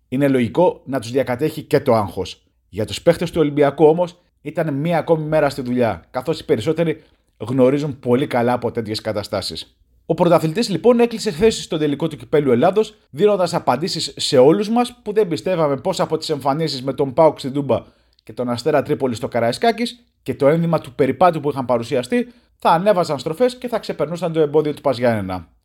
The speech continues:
Τα κατάφεραν και το μεγαλύτερο μερίδιο στην επιτυχία ανήκει φυσικά στον προπονητή, τον Πέντρο Μαρτίνς, ο οποίος διαχειρίστηκε τους παίκτες του όπως έπρεπε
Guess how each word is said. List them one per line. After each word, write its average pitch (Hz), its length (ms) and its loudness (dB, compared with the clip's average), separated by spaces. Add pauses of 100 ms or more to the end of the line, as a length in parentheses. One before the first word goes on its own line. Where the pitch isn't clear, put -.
(120)
Τα 110 120 -2
κατάφεραν 147 640 2
και 190 100 -8
το 156 100 -6
μεγαλύτερο 143 520 -2
μερίδιο 147 340 0
στην 143 140 -8
επιτυχία 135 480 -2
ανήκει 190 300 -4
φυσικά 147 340 -8
στον 175 140 -4
προπονητή, 160 420 -2
τον 123 120 -2
Πέντρο 131 200 0
Μαρτίνς, 120 420 -2
ο - 340 -12
οποίος 120 340 0
διαχειρίστηκε 127 640 -2
τους - 160 -10
παίκτες 131 320 -4
του 139 180 -4
όπως - 340 -2
έπρεπε 185 440 -2